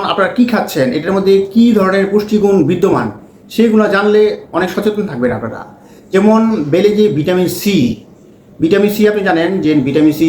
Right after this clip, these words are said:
এবং অ্যান্টিঅক্সিডেন্ট এই বেলের মধ্যে রয়েছে, যা আপনার রোগ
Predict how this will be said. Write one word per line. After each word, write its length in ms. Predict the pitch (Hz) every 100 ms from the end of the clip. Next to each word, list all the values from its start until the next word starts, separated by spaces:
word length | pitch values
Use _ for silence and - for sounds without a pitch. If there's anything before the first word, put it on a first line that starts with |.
| 160
এবং 100 | 151 160 165 -
অ্যান্টিঅক্সিডেন্ট 680 | 151 160 151 139 139 143 143 143 139 - 135
এই 120 | 135 131
বেলের 200 | 143 139
মধ্যে 160 | 123 127
রয়েছে, 260 | 135 131 135 127
যা 100 | 139 156 -
আপনার 220 | - 135
রোগ 120 | 123